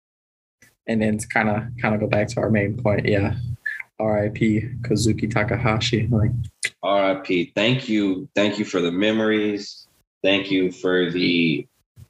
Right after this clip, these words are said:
Speaker 2: unforgettable characters, a great card game. Um, I, I don't know what, what much there is to say right now, but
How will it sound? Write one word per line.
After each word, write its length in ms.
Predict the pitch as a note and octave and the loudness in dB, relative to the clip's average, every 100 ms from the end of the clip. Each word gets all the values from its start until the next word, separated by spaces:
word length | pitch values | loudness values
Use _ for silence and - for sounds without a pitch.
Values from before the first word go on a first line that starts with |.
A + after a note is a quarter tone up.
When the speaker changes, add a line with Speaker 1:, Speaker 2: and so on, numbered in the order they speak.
| _ | _
Speaker 2:
unforgettable 720 | A2 A2+ G#2+ G2+ G#2 G2 F2+ | 0 0 0 0 2 0 -2
characters, 920 | F2+ G2 F#2+ F#2+ - F#2 F#2 F2+ F2+ F2 _ - _ - | -2 0 2 0 0 0 2 2 0 -2 _ -20 _ -2
a 220 | D#2 E2 | 0 0
great 480 | E2+ F2+ G2 G2 - | -2 0 0 0 -2
card 460 | - F#2 F2+ F2 - | 0 2 2 0 0
game. 720 | F2 F2 E2+ F2 E2+ E2 D#2+ - _ - - _ _ - | 0 2 2 2 2 0 -4 -10 _ -20 -20 _ _ -6
Um, 680 | C2 D2+ C#2+ C#2+ C#2+ C#2 C3+ - _ _ _ _ _ _ _ _ _ _ _ - | 0 0 2 2 2 2 0 -4 _ _ _ _ _ _ _ _ _ _ _ -4
I, 420 | E2+ E2+ F#2+ F#2 - - | -2 0 0 -2 -8 -8
I 80 | F2+ | -2
don't 200 | G2 G#2 | 0 2
know 160 | G2+ F#2+ | 2 2
what, 320 | G2 F2 - | 2 -2 -4
what 180 | F#2+ F#2+ | -2 0
much 320 | F#2 G2 F#2+ | 0 -2 0
there 220 | G#2+ G#2 | 0 2
is 140 | G2+ G2 | 0 -2
to 120 | - | -6
say 300 | - G#2 A#2 | -4 0 2
right 280 | F#2+ F#2 F2+ | 2 0 0
now, 360 | G2 A2 F#2 E2+ | 0 0 0 -2
but 420 | F2 F2+ E2 | 0 0 0